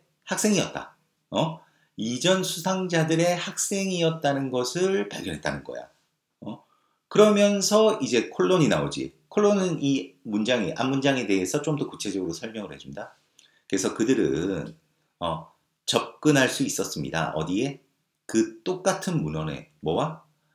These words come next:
그 밖에 다른 모든 사람과 똑같은 문헌에 접근을 했습니다. 그러니까 뭐 그렇다고 해서 그들이 남들이 보지 않는 어떤 그런 문헌들을 봤던 건 아니라는 거야. 남들하고 똑같이 문헌들을 발단하는 거지.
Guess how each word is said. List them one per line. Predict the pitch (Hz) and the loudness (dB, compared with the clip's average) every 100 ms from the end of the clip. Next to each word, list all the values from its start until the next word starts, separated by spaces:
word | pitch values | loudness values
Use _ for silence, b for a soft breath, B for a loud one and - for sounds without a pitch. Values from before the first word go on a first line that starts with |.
| _ _ - | _ _ 0
그 | 160 | 6
밖에 | 196 196 175 156 165 80 - | 6 6 6 8 6 2 0
다른 | 117 143 | 2 2
모든 | 107 107 127 131 | 2 2 0 -4
사람과 | 123 107 98 92 123 143 | -2 -2 -2 -2 -2 -2
똑같은 | 160 - 185 190 180 | -6 -2 0 0 0
문헌에 | 87 87 92 139 160 - _ | 0 -2 -2 -2 -4 -10 _
접근을 | - - 117 120 | -8 -4 -6 -4
했습니다. | 147 - 127 - 65 - _ _ _ _ _ | -8 -8 -8 -6 -8 -10 _ _ _ _ _
그러니까 | - 240 190 - 98 - B B - | 2 4 4 0 0 -2 B B 0
뭐 | 143 - | 0 2
그렇다고 | 175 202 220 202 | 2 4 4 4
해서 | 196 - | 4 2
그들이 | 151 147 127 95 113 82 | 2 2 2 2 0 0
남들이 | 85 127 151 170 160 | 4 4 4 2 0
보지 | 117 110 139 | 0 2 2
않는 | 131 127 147 160 156 | 2 -2 -2 -2 -2
어떤 | 113 117 104 | -6 -4 -4
그런 | 135 147 135 | 2 2 2
문헌들을 | 104 110 113 113 143 | 0 0 0 0 -2
봤던 | 147 - 113 | -4 -4 -2
건 | 110 139 | -2 0
아니라는 | 85 87 123 165 | -2 0 -2 -2
거야. | 151 80 80 - _ | -2 -2 -6 -12 _
남들하고 | 123 160 175 139 | 0 2 2 2
똑같이 | 165 165 185 190 208 208 B B B _ | -4 -4 -2 0 0 -2 B B B _
문헌들을 | 117 117 127 131 123 156 139 147 | -8 -2 0 2 0 0 0 -4
발단하는 | - 98 110 117 123 | -6 -6 -2 -2 -4
거지. | 135 - 139 - | -4 -6 -6 -12